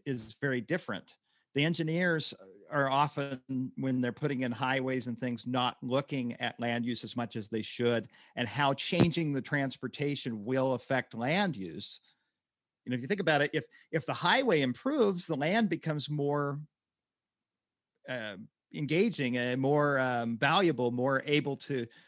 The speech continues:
generate economic activity, which then generates more traffic, <laughs> which then means you have to widen the road again, and you get kind of in the cycle.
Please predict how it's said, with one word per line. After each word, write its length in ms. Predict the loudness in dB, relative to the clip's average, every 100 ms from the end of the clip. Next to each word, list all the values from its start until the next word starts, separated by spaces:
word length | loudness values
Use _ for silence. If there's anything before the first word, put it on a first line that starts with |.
| _ 2
generate 360 | 4 6 6
economic 480 | 4 4 4 4 2
activity, 680 | 0 0 2 2 4 0 -4 _ _ _ _ _ _ _ _ _ _ _ _ _ _ -4
which 160 | -2
then 160 | 0 2
generates 440 | 4 4 2 0
more 160 | -2 -2
traffic, 680 | 2 2 2 0 -2 -4 -20 _ _ _
<laughs> 840 | -14 -14 -14 -18 -20 _ -20 _ -12
which 140 | -4
then 160 | -2 0
means 200 | 0 2
you 60 |
have 80 | 0
to 80 | 2
widen 200 | 2 0
the 80 | 0
road 200 | 0 0
again, 240 | 0 0
and 80 | 0
you 80 | 0
get 160 | -2
kind 180 | -2 -4
of 80 | -4
in 80 | -4
the 80 | -4
cycle. 500 | 0 0 0 -4